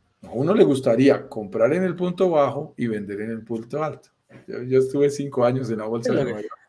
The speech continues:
Speaker 1: como trader independiente. Y tú dices, "Esto parece tan simple.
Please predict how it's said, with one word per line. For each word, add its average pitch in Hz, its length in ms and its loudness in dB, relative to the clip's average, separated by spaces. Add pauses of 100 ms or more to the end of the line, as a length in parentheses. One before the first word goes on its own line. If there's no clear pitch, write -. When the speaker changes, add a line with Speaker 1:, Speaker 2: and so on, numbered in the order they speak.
(380)
Speaker 1:
como 117 260 -2
trader 123 400 2
independiente. 110 680 -4 (280)
Y 131 160 -2
tú 175 160 4
dices, 185 300 2 (480)
"Esto - 260 -20
parece 131 400 -2
tan 139 280 -4
simple. 139 800 0